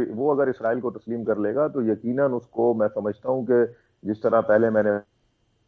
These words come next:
بات کی کہ عالم اسلام کے اندر جو عوام ہے، حکمران تو دیکھیں، حکمران تو اس وقت ایک،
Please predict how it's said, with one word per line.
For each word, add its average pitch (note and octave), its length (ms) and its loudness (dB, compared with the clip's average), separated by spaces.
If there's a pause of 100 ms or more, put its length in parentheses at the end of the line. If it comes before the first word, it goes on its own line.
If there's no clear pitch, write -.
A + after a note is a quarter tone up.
بات G2 320 0
کی A#2+ 140 -8
کہ A#2+ 120 -6
عالم G#2 300 -4
اسلام G2+ 680 -10
کے F#2+ 100 -6
اندر - 1200 -6 (380)
جو A2 120 -4
عوام B2+ 400 2
ہے، G#2 60 -20 (380)
حکمران B2+ 480 -8
تو F3 100 -8
دیکھیں، D3 220 -6
حکمران B2+ 480 -6
تو C3+ 80 -8
اس B2+ 200 -10
وقت C#3+ 200 -6
ایک، B2+ 240 -4